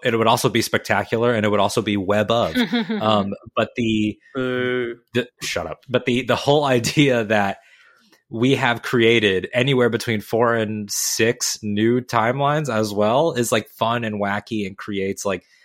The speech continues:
Speaker 1: so it's, it's having their cake and eat it too. It's having all this emotional weight, but also there now exists a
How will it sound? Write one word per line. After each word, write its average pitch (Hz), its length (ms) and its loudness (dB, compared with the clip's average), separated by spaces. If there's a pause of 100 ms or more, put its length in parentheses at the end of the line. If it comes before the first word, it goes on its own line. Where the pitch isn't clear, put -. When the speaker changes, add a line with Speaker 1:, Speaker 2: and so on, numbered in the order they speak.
(120)
Speaker 1:
so 170 100 2
it's, 147 160 0
it's 143 200 -2
having 151 340 0 (240)
their 135 160 2
cake 135 240 -2
and 127 80 0
eat 120 80 2
it 110 80 -2
too. 110 220 0
It's - 100 -8
having 113 240 -2
all 104 120 0
this 113 180 -2
emotional 98 500 -4
weight, 101 280 -2 (380)
but 104 120 2
also 101 520 0 (680)
there 101 180 2
now 107 240 2
exists 107 800 0 (280)
a 101 280 2